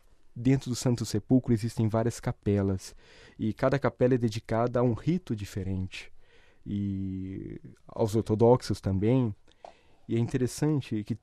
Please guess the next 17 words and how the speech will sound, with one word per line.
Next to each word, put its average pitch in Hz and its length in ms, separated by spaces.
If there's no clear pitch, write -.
existia 117 400
uma 135 120
capela 104 360
ali 104 160
dos 127 180
cristãos 127 400
sírios, 113 540
e 127 140
era 127 260
uma 123 240
capela, 110 500
assim, 110 260
totalmente 110 1080
como 113 220
que 107 220
quase 117 280
abandonada, 95 840